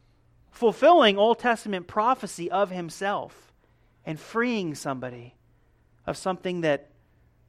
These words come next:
was impossible to be freed of. You may think situations in your life are impossible.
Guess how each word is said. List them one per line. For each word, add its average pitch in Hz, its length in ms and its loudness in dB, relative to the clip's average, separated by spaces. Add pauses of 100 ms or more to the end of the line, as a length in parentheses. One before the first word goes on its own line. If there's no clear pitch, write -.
(120)
was 151 140 -8
impossible 156 720 -10
to - 120 -20
be 135 140 -10
freed 208 480 -12
of. - 500 -18 (3250)
You 202 160 -2
may 254 180 2
think 208 440 -6
situations 175 760 -6
in 147 120 -6
your 151 120 -4
life 160 340 -4
are 139 80 -8
impossible. - 720 -12